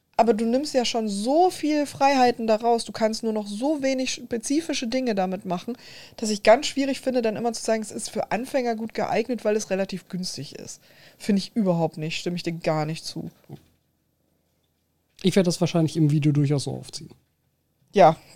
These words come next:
Speaker 1: also kannst du natürlich machen, aber ich find's halt einfach schwierig, immer zu sagen, für Anfänger ist das gut geeignet, weil es günstig ist. Das ist der einzige Punkt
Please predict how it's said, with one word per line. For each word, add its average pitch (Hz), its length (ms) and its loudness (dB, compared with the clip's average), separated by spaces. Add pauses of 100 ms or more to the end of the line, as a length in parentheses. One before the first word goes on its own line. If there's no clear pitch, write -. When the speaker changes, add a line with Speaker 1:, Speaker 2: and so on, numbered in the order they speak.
(160)
Speaker 1:
also 165 260 2 (160)
kannst 202 240 2
du 220 60 -2
natürlich 208 400 2
machen, 220 320 2
aber 170 160 4
ich 185 100 -2
find's 196 240 -4
halt 185 140 2
einfach 196 200 -2
schwierig, 220 440 -2
immer 208 180 -2
zu 208 100 -6
sagen, 196 340 4
für - 120 -6
Anfänger 208 340 -2
ist 202 120 -4
das 190 120 -4
gut 208 160 -8
geeignet, 196 420 -2
weil 196 100 0
es 190 160 -8
günstig 214 420 -8
ist. - 180 -10
Das - 100 -6
ist - 60 -8
der - 120 2
einzige 220 340 -2
Punkt 226 380 -6